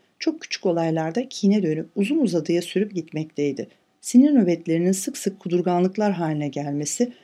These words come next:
bütün ölçüsüz duygulanmaların biricik oğluna yönelmesi Civan Şah'ı bebekliğine de delikanlığında zehir etmiş,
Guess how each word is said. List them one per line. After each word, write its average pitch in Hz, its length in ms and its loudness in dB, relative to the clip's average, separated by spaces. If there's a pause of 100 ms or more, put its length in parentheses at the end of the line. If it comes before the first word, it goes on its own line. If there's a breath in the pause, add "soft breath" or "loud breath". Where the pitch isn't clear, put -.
(220 loud breath)
bütün 302 200 0
ölçüsüz 226 480 0
duygulanmaların 170 840 0
biricik 214 380 2
oğluna 175 280 2
yönelmesi 151 680 -2 (160)
Civan 226 300 2
Şah'ı 180 360 0
bebekliğine 185 560 0
de 247 220 -2
delikanlığında 214 720 0
zehir 196 280 0
etmiş, 156 440 -4